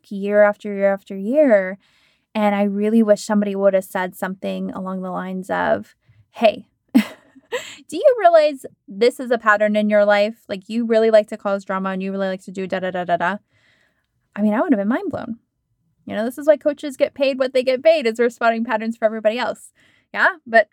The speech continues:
going back to the core of this episode, how can you spot your own patterns without the help of a coach?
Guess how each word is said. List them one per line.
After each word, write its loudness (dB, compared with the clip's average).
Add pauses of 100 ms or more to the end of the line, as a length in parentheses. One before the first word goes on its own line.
going -2
back 4 (180)
to -4
the -8
core 0
of -8
this -6
episode, -2 (120)
how 4
can -8
you -8
spot 0
your -4
own -2
patterns -6
without -4
the -10
help -4
of -8
a -16
coach? -14